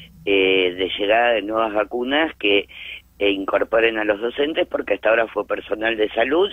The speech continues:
y seguridad, que son los que están, han estado siempre en la trinchera y corresponde. Eh, no tenemos, eh,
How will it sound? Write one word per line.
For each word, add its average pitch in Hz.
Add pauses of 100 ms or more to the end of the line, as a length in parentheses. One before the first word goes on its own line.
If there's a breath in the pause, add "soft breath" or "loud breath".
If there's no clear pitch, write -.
(160)
y 110
seguridad, 98 (1000 soft breath)
que 110
son 110
los 117
que -
están, 123 (760)
han 107
estado 117
siempre 120
en 110
la 104
trinchera 135
y 165
corresponde. 85 (840 loud breath)
Eh, 98
no 110
tenemos, 113 (100)
eh, 90